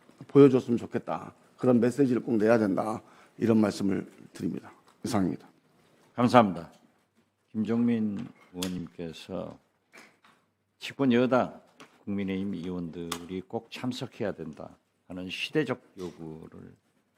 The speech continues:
Speaker 2: 요청했습니다. 또 다음 발언하실 분. 우리 박승희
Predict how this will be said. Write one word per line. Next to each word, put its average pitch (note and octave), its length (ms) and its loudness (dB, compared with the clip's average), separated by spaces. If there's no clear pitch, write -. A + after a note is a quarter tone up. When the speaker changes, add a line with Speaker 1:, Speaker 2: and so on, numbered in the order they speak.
Speaker 2:
요청했습니다. - 720 -16
또 A2+ 100 -10
다음 A2 480 -4
발언하실 G2 420 -12
분. - 100 -20
우리 G#2 100 -10
박승희 G#2 640 -2